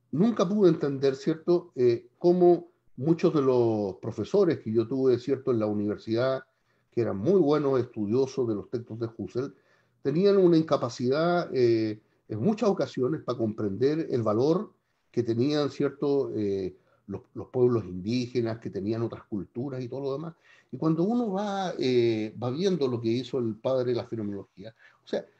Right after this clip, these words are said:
su lectura, ¿cierto?, de lo que van haciendo lo, los antropólogos, los sociólogos, de lo que acontece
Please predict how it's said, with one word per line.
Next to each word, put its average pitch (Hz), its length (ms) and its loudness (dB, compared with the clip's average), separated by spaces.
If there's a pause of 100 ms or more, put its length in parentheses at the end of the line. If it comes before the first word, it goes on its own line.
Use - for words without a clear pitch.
su 185 200 -4
lectura, 147 880 -6
¿cierto?, 170 540 -2 (180)
de 127 160 -2
lo 139 100 2
que 135 120 -6
van 170 180 -2
haciendo 170 600 0
lo, 117 460 -2
los 120 220 -6
antropólogos, 120 1120 -4 (200)
los 139 220 -4
sociólogos, 123 1000 -6
de 123 80 0
lo 143 120 -4
que 147 80 -6
acontece 135 680 -6